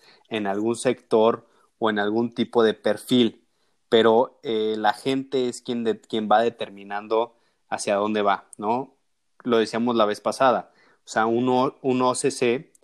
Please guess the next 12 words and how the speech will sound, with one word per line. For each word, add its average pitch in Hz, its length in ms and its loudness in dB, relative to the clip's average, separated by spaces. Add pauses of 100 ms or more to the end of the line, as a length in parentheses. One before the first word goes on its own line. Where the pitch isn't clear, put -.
(120)
nació 123 580 0
siendo 117 420 -2
cien 117 220 -8
por - 180 -8
ciento 110 600 -2
operativo 107 760 2 (400)
y 110 80 -2
de 101 100 4
repente, 127 500 2
¡pum!, 196 220 0 (400)
se - 180 0
volvió 113 640 4